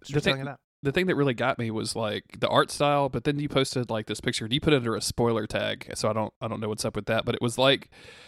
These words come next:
Speaker 2: it was the first time I've ever seen the Pokemon be treated like a, like an actual animal. Like, it
Speaker 1: Mm.
Speaker 2: loo-, it looked like your main dude, who I guess is Ash, was, like,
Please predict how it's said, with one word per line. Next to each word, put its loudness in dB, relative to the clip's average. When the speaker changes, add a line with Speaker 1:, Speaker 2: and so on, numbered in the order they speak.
Speaker 2:
it 2
was 6
the 4
first 6
time 4
I've 4
ever 2
seen 0
the 2
Pokemon 2
be -4
treated 0
like -4
a, -4
like -4
an -4
actual -2
animal. 0
Like, 2
it 2
Speaker 1:
Mm. 2
Speaker 2:
loo-, 4
it 8
looked 4
like 4
your 0
main 2
dude, 0
who 0
I 0
guess -2
is -8
Ash, -4
was, -4
like, -2